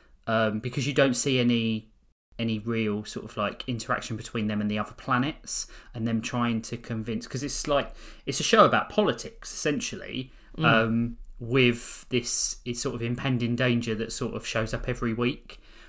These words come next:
Speaker 1: Um, but yeah, you don't see that in the first episode. All you see is this <laughs> ridiculous lack of trade going on.
Speaker 2: So
Speaker 1: No
Speaker 2: if thi-,
Speaker 1: mutual.
Speaker 2: this, what year did this show, show come out?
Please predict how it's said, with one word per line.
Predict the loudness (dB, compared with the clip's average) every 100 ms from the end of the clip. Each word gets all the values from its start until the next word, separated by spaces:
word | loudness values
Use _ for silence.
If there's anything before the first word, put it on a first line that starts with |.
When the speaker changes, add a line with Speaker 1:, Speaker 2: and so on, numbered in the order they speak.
| -20 -2
Speaker 1:
Um, | 2 4 4 2 0 -2 -14 -20 -20 _ _
but | -2 0
yeah, | 0
you | 0 0
don't | -2 0
see | 0 2 0
that | -2
in | -4
the |
first | -6 -8 -8
episode. | -8 -6 -2
All | -2
you | -2
see | -2 -2
is | -2 -2
this | 0 2 2 0 -4 -6
<laughs> |
ridiculous | -6 0 -2 2 0 2
lack | 2 2 0
of | -4
trade | 4 8 8 6 4
going | 2 4 2
on. | 0 -4 -12 -16 0
Speaker 2:
So | 6 6
Speaker 1:
No | 6
Speaker 2:
if |
thi-, | 4 4
Speaker 1:
mutual. | 2 4 6
Speaker 2:
this, | 6 4 0 -4 -10
what | 2 4 8
year | 6
did | 6 0
this | 0
show, | 2 0 -2 -8
show | 0 0
come | 0 -2
out? | -4